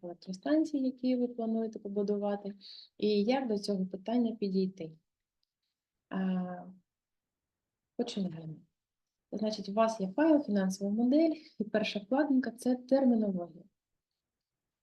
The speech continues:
Е, про всі терміни була додаткова, додатковий воркшоп, на якому ми докладно розповідали, які сенси в них закладені, як, е,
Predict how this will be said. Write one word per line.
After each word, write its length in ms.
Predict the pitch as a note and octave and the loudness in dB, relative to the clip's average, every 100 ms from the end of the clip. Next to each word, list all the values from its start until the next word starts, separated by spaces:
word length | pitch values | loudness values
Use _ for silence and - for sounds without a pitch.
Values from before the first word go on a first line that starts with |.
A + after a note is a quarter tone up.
| _ _ - | _ _ -4
Е, 560 | G3+ G3+ G3 G3 G3 G3 _ _ - | -2 0 -2 -4 -6 -12 _ _ -2
про 320 | A#3+ A#3+ A#3+ | 2 4 2
всі 320 | A#3 - C4 | -2 -4 -2
терміни 580 | B3+ C4+ D4 C4 A3+ A3 | 2 4 6 8 6 4
була 300 | G3 G#3 G#3 | 2 2 4
додаткова, 840 | G3 G3 G#3 - A3 G3 F#3+ F#3 F#3 - _ _ - | 2 0 -2 0 0 2 2 0 -2 -12 _ _ -4
додатковий 560 | G3+ G#3 G#3 G#3+ G#3 G3+ | 0 2 2 2 2 2
воркшоп, 480 | A3 - D#4+ E4 | 0 0 0 2
на 60 | A3+ | 0
якому 480 | G3+ - G#3 G3 F#3+ - _ _ _ - | -2 -2 -2 0 -2 -8 _ _ _ -2
ми 480 | G3+ G3+ F#3+ F#3 - - | 2 4 4 2 -2 -10
докладно 680 | G3 G#3 G#3 G3+ F#3+ F#3 F#3 - _ - | -4 -2 2 2 4 2 2 -4 _ -4
розповідали, 840 | G3 G3 G3 F#3+ F#3+ F#3+ F#3 F3 - - - - - - G#3+ - - _ _ - | -4 -2 -4 -2 2 4 4 2 -4 -20 -18 -16 -6 -4 -4 -6 -18 _ _ -2
які 300 | G3+ G3+ G#3+ | 0 2 -2
сенси 420 | G#3+ G3 F#3+ G3 | 2 0 0 0
в 40 | |
них 220 | F#3+ G3 | 0 0
закладені, 880 | G3+ A3 D4+ E4 C#4+ B3+ B3+ - - - | -2 -2 2 4 8 8 6 2 -12 0
як, 380 | G#3+ G3+ - _ G3+ | 2 2 0 _ -2
е, 480 | F#3+ F#3+ F#3+ F#3+ | 2 4 2 0